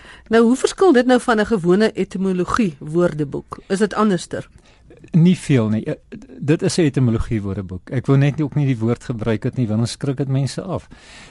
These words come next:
Speaker 2: Die, die ding is net dat ek het met hierdie boek, het ek teruggegaan na die regte, heel oudste bronne, met ander woorde Latyn en Grieks.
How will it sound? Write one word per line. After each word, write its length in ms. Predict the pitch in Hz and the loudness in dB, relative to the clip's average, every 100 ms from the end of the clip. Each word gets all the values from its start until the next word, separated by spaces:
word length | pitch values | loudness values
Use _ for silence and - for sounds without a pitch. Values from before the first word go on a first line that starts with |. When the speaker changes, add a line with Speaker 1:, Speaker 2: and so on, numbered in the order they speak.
| - | -4
Speaker 2:
Die, 420 | 139 156 - 220 | 0 0 -4 -12
die 240 | - 131 143 | -8 -4 0
ding 180 | 160 202 | 2 2
is 160 | 180 | 2
net 260 | - 160 156 | 2 2 2
dat 200 | 131 120 | 0 0
ek 200 | 139 127 | -4 0
het 300 | 131 - - | -2 -2 -2
met 200 | 123 113 | 0 2
hierdie 240 | 123 180 | 0 0
boek, 340 | 123 110 - - - _ - - - - _ _ - _ - | 0 -4 -4 -14 -20 _ -20 -20 -20 -20 _ _ -20 _ -2
het 180 | 120 - | -2 -2
ek 280 | 139 120 | -4 -4
teruggegaan 720 | - 160 123 160 - 135 143 - | -2 -2 -2 -4 -2 -2 -2 -4
na 460 | 143 113 110 113 113 | -2 0 2 0 -4
die 340 | 135 107 110 107 | -10 -2 0 2
regte, 600 | 110 135 131 - 139 120 - - _ _ _ | 0 -2 -2 0 0 0 -8 -20 _ _ _
heel 400 | 95 117 147 151 | -2 4 4 2
oudste 400 | 127 120 - 117 | -2 -2 -4 -4
bronne, 320 | 101 104 104 | -2 0 2
met 180 | 104 113 | 0 -2
ander 220 | 120 127 | -2 -2
woorde 220 | 117 113 | -2 -2
Latyn 360 | 104 101 127 110 | -2 0 0 0
en 60 | 95 | 0
Grieks. 480 | - 110 95 - | -4 -6 -6 -10